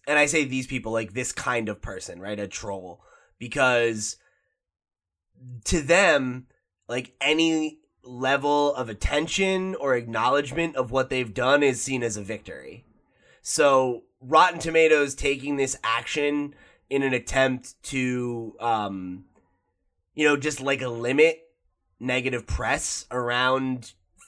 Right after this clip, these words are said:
things based on bigotry or, or sexism,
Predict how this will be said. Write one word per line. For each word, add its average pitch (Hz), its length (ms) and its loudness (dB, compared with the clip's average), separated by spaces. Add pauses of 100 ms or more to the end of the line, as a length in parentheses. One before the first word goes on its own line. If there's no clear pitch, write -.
things 135 440 0
based 120 320 -4
on 120 240 0
bigotry 208 760 -4
or, 120 380 -2
or 110 140 -10
sexism, 185 680 -4